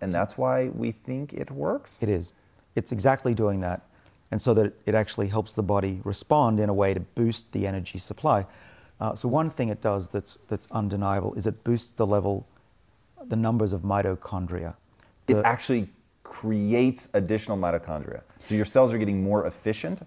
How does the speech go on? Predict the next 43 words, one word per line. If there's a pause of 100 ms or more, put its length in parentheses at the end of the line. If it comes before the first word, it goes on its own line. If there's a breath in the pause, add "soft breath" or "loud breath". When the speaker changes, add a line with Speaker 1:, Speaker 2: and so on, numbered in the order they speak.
(160)
Speaker 1:
or
more (100)
able (300 soft breath)
to
generate
energy? (600)
Speaker 2:
Right, (140)
over
the
long
run. (420 soft breath)
But
in
the
short
run,
Speaker 1:
Whoa.
Speaker 2:
what
it
does
is
it
actually
poisons
part
of
the
mitochondria. (1400 soft breath)
So
it's,
it's
a
little
bit
of
poison
that
leads
to
benefits
down
the
line.